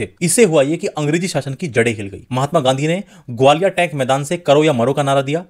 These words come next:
जिससे पूरा देश एकजुट होकर अंग्रेजों के खिलाफ खड़ा हो गया और बाद में ग्वालियर टैंक मैदान को अगस्त क्रांति मैदान का नाम दिया गया। भारत छोड़ो आंदोलन को अगस्त क्रांति के नाम से भी जाना जाता है और इस आंदोलन की शुरुआत आठ अगस्त को हुई थी, लेकिन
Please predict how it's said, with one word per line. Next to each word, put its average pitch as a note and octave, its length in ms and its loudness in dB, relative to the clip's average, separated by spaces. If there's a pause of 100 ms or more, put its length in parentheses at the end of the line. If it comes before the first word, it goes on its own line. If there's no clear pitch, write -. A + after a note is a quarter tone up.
(280)
जिससे B2 320 -4
पूरा D3 440 2
देश B2 240 0 (100)
एकजुट C#3+ 300 -4
होकर A2 180 -6
अंग्रेजों A2+ 400 -6
के A2+ 60 -8
खिलाफ A2 380 -2
खड़ा G2+ 120 -8
हो G2+ 100 -14
गया F#2+ 180 -14 (320)
और B2+ 100 0
बाद A#2 220 2
में D3+ 160 -4 (220)
ग्वालियर C#3 420 4
टैंक D3+ 220 -2
मैदान A#2+ 320 -2
को D3+ 200 0 (220)
अगस्त E3 300 0
क्रांति B2 360 -2
मैदान G#2+ 280 -4
का G#2+ 100 -8
नाम G2 200 -8
दिया F#2+ 140 -8
गया। G2 220 -14 (300)
भारत C#3 260 0
छोड़ो C#3+ 180 -2
आंदोलन A#2 360 -4
को D3+ 240 -4 (180)
अगस्त D#3+ 280 0
क्रांति B2 280 -4
के A#2+ 120 -6
नाम G#2+ 180 -6
से E3 200 0
भी D#3 180 0
जाना G#2 220 -4
जाता F#2 220 -8
है A#2+ 60 0
और D#3 100 2
इस F3 180 -6
आंदोलन D3 420 2
की F#3 140 -2
शुरुआत C#3+ 400 -2
आठ D#3 180 4
अगस्त C#3+ 220 -2
को C3+ 100 -4
हुई C3 140 -2
थी, G#3+ 40 -2
लेकिन A3+ 180 -2